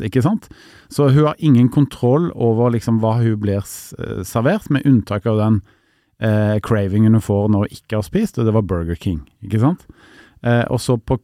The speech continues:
kvelden så, så har hun vært gjennom en veldig travel dag, masse stress, kanskje hun er misfornøyd med de valgene hun har tatt, og så ender hun opp med junkfood på kvelden også. Så det var liksom,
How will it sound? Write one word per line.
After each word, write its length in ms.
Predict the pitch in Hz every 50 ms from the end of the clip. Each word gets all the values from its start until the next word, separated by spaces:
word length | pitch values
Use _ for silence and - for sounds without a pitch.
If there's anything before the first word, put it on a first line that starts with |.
| _ _
kvelden 720 | - - - 120 113 117 117 107 107 127 170 214 233 208 160
så, 360 | - - - 151 143 139 139 -
så 120 | - 143 131
har 80 | 131
hun 80 | 123 120
vært 80 | - -
gjennom 200 | 117 110 117 123
en 100 | 131 135
veldig 340 | 131 143 151 127 110 117 113
travel 280 | - - 113 110 117 113
dag, 240 | 131 139 156 156 143
masse 380 | 123 113 120 131 - - - 107
stress, 560 | - - - 135 160 185 175 - - - -
kanskje 300 | - 120 110 98 - 113
hun 100 | 113 127
er 40 | 120
misfornøyd 440 | - - - - 101 104 107 107 110
med 140 | 113 104
de 80 | 107 104
valgene 320 | 101 98 98 101 101 104 113
hun 60 | 117
har 160 | - 190 220 214
tatt, 160 | - - - - - - - - _ -
og 60 | 107
så 80 | 120 - _
ender 280 | - 147 131 104 95 98
hun 20 |
opp 80 | 87 -
med 120 | 101 95 90
junkfood 400 | 101 98 95 90 - - 95 85
på 100 | - 104 -
kvelden 260 | - 92 87 - 58
også. 140 | - - - _ _ _ - _ _ _ -
Så 40 |
det 80 | - 147
var 100 | 147 143 147
liksom, 300 | 143 127 139 143 143 135